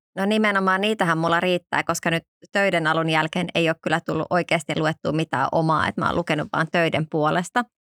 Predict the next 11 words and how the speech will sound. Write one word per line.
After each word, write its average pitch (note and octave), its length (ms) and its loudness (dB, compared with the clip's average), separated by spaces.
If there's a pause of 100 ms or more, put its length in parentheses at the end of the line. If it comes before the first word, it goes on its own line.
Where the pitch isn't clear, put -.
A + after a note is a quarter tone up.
(200)
Mutta G3+ 420 -2 (180)
nyt A#3 220 0
täytyy A#3+ 320 -2
sanoa, F3 420 2
että - 300 -4 (140)
ihan F3+ 360 0 (200)
kuule D#3 280 0 (240)
somesta A3+ 440 0
bongasin G#3 680 0
tällaisen D#3 480 0
kuin D#3+ 200 -2